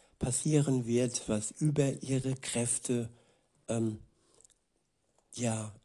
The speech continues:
an Stärke zeigt. Also Gott wird uns niemals überfordern im Leben. Und wenn dann Dinge passieren, die oder passieren würden,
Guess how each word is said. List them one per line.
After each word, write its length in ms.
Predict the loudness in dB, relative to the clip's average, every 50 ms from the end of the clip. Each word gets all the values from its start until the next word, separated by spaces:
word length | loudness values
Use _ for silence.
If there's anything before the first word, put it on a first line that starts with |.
| _
an 160 | -4 2 6
Stärke 480 | 6 6 8 8 4 4 4 2 -2 -4
zeigt. 640 | -4 -4 -4 -2 -4 -6 -6 -8 -12 -14 -14 -16 -16 _ _ _ _ _ -6
Also 200 | -4 -4 -2 -4
Gott 320 | 0 2 2 2 2 2 0
wird 140 | 0 2
uns 300 | 2 0 0 -2 -2 -4
niemals 400 | -2 0 0 2 2 0 0 -2
überfordern 960 | -6 -8 -8 -4 -2 -2 -2 0 -2 -2 0 0 0 0 2 2 0 0 0 -2
im 180 | -2 -2 0
Leben. 640 | 0 2 2 4 4 6 6 6 4 4 0 -8 -18 _ _ _ _ _ _ -20 _ _ _ _ _ _ _ -20 -20 -20 -20 -20 -20 -20 -20 -20 _ _
Und 240 | -4 -4 -4 2 2
wenn 160 | 4 4 4
dann 220 | 4 2 2 2
Dinge 280 | 2 2 2 2 2 2
passieren, 680 | 0 -2 -2 -2 -2 2 2 4 4 4 2 0 -2 -6 -18 -20 -20 -20 _ _ _ _ -20 _
die 320 | -2 0 2 2 2 0 -2
oder 240 | -4 -4 -2 0
passieren 640 | 0 0 0 0 -2 -2 0 -2 0 0 0 -2 0
würden, 500 | 2 4 4 4 4 4 4 2 0